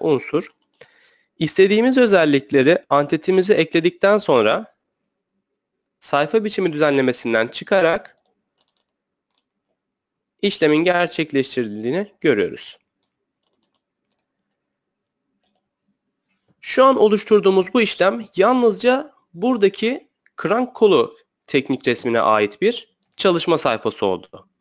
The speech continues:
Biz bu çalışma sayfasını bundan sonra oluşturacağımız teknik resimlerde de kullanmak istiyorsak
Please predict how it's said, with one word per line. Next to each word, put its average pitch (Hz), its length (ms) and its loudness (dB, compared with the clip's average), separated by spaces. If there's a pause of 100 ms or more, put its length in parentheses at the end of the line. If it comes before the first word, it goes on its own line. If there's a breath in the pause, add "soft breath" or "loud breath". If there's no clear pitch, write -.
(240)
Biz 214 340 -2 (300)
bu 196 120 4
çalışma 156 500 0
sayfasını 214 880 0 (140)
bundan 165 300 0
sonra 214 220 2
oluşturacağımız 156 600 0
teknik 147 340 -6
resimlerde 139 460 -2
de 107 120 0
kullanmak 101 460 -2
istiyorsak 180 640 -4